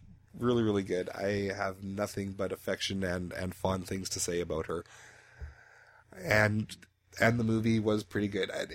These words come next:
In, in a year of mediocrity, it sort of rises above the, the, the meteor, medi-, m-, mediocre bar. <laughs> That was a tough thing to say. Next up is, uh, Missus Henderson Presents,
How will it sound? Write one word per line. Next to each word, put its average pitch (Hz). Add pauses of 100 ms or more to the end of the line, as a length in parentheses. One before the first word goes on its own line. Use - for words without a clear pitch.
In, 143
in 135
a 143
year 135
of 120
mediocrity, 104
it 98 (140)
sort 98
of 95 (1120)
rises 117
above 104
the, 104
the, 101
the 98
meteor, 95 (120)
medi-, 98
m-, 98 (1080)
mediocre 101
bar. 82 (240)
<laughs> 151 (880)
That 165
was 143
a 92
tough 110
thing 104
to 90
say. 90 (2000)
Next 123
up 127
is, 104
uh, 98
Missus 110
Henderson 104
Presents, 90